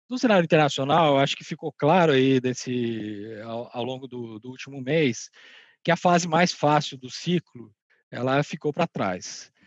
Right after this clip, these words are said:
Era uma fase em que você tinha estímulos fiscais e monetários abundantes, uma enorme ociosidade na economia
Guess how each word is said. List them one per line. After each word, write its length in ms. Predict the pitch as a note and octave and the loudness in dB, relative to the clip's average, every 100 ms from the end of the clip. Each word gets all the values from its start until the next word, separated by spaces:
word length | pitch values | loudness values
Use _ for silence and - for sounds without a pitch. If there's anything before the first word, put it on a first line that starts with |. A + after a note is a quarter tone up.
| - | -8
Era 120 | A#2+ | -6
uma 160 | C#3 C#3 | -2 -2
fase 380 | - C3+ D3 D#3 | 2 4 4 0
em 60 | |
que 100 | D3 | -6
você 260 | D#3 D3+ D#3+ | -6 -4 -6
tinha 480 | - C3+ C3 A#2 G#2 _ - _ | -8 -8 -4 -4 -6 _ -20 _
estímulos 560 | C3+ - D3 C#3+ B2+ - | -8 -4 -4 -4 -6 -8
fiscais 480 | C#3 - D3 D#3 C#3 | -8 0 4 4 2
e 40 | |
monetários 600 | C3 B2 - A#2+ A#2 A#2+ | -4 -6 0 0 0 -4
abundantes, 840 | A#2+ F3 D3+ D#3 F#3+ - - - _ _ _ _ | -10 -2 2 4 2 -2 -12 -14 _ _ _ _
uma 500 | C#3 C#3+ D3+ C#3+ C3 C#3 | -16 -2 2 4 2 0
enorme 520 | D3 D#3+ F#3 E3 D3+ | -2 0 2 0 -2
ociosidade 560 | - C#3 B2+ B2+ B2 | -6 -8 0 0 0
na 60 | C#3 | -4
economia 640 | C#3+ F#3+ F#3 D#3 G3 G#3 | -8 -8 -10 -8 0 2